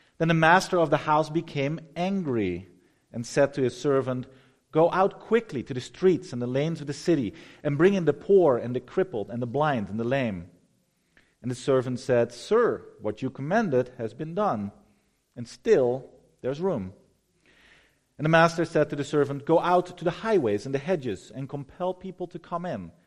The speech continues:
that my house may be filled. For I tell you, none of those men who were invited shall taste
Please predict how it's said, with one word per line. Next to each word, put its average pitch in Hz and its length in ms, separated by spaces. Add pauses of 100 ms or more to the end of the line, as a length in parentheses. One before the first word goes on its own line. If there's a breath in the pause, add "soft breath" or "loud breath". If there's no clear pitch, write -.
(240 soft breath)
that 127 180
my 120 160
house 165 520
may 165 180
be 160 180
filled. 113 480 (680)
For 143 100
I 127 80
tell 185 420
you, 104 340 (280 loud breath)
none 190 240
of 220 140
those 208 260
men 143 320
who 143 100
were 151 160
invited 113 640 (240 loud breath)
shall 131 220
taste - 520